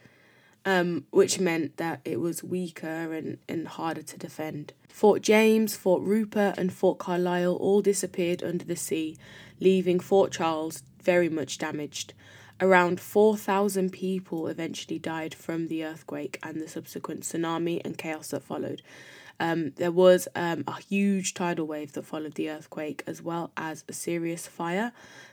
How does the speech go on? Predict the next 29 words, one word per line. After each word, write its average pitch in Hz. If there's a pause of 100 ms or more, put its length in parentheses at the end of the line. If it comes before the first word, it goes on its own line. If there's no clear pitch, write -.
(100)
that 170
had 170
an 151
impact 165
on 160
the 151
town, 175
and 156
a -
lot 170
of 170
properties 160
burnt 151
down. 147 (580)
Now, 160
as 180
I 170
mentioned, 156
you 151
know, 160
there 165
were 160
only 175
around 156
six -
thousand 151
five 151
hundred 165
people 190